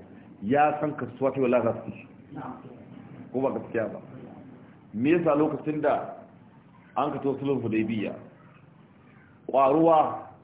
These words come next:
duka waɗannan point ɗin wajen guda bakwai ko takwas, duk an ƙwari musulunci ciki, ga zahiri, amma manzo Allah ya ce ya yarda a rubuta.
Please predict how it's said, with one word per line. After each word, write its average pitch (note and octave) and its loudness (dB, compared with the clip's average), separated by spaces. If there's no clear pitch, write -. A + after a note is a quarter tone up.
duka G3 0
waɗannan C#3+ 2
point C#3+ 2
ɗin A#2+ -2
wajen C3 0
guda A#2+ 2
bakwai B2 -2
ko A2+ -4
takwas, G#2+ -6
duk C#3+ 0
an D3 2
ƙwari A2 2
musulunci A2 -4
ciki, - -20
ga A2 -2
zahiri, G#2 0
amma A#2+ 0
manzo A#2+ 0
Allah A#2 2
ya A2 -2
ce A2+ -2
ya B2+ 4
yarda G2 2
a G#2 2
rubuta. G2+ -4